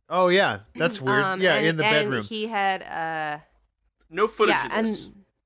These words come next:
Speaker 2: right. And then later in
Speaker 1: In the hotel,
Speaker 2: Yeah.
Speaker 1: we learn that Adam is going through a lot of stuff. Like, apparently he's been vomiting with blood in it. Very serious thing.
Speaker 3: Screaming Zach's name.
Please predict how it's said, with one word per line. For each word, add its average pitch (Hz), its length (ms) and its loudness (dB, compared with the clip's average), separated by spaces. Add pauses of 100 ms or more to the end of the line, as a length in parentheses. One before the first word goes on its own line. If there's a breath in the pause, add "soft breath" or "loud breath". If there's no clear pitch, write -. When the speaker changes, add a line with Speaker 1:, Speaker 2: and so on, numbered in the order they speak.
(160)
Speaker 2:
right. 202 380 -2 (220)
And 262 200 -2
then 208 500 0 (320)
later 190 600 -2 (460)
in 170 300 -6
Speaker 1:
In 202 100 -2
the 220 80 0
hotel, 131 600 -2
Speaker 2:
Yeah. - 60 -20 (500 loud breath)
Speaker 1:
we 143 140 -4
learn 180 240 2
that 196 160 0
Adam 156 300 0
is 143 120 -8
going 139 220 -2
through 127 200 -4
a - 20 -4
lot 117 260 -4
of 110 60 -8
stuff. 110 360 -6
Like, 110 160 -8
apparently 151 460 -4
he's 120 160 -10
been 110 220 -12
vomiting 143 520 -4
with 151 220 -6
blood 123 300 -4
in 117 160 -6
it. 117 240 -6 (320)
Very 123 280 -2
serious 107 460 -4
thing. 92 200 -10
Speaker 3:
Screaming 170 640 -4
Zach's 165 460 -2
name. 127 420 -10